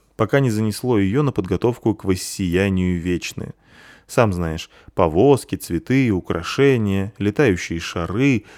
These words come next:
огни, фейерверки. Всё это само себя не создаст. От магии иллюзий аж воздух трещит. Паломники со всего континента,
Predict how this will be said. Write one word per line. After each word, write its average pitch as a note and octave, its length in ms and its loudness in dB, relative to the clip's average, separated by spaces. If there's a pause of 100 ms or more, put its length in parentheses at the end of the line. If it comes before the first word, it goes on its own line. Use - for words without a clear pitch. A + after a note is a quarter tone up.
(100)
огни, F2 560 -2
фейерверки. F2 840 -2 (420)
Всё - 200 0
это B2+ 160 0
само G#2+ 380 2
себя F#2 340 0
не F2+ 100 -2
создаст. E2+ 540 -4 (480)
От A2+ 200 -2
магии B2 500 2
иллюзий C3 380 2
аж - 220 -4
воздух G#2 520 -2
трещит. - 580 -6 (500)
Паломники G2+ 500 4
со F#2 140 -8
всего G2 260 0
континента, F#2+ 760 -2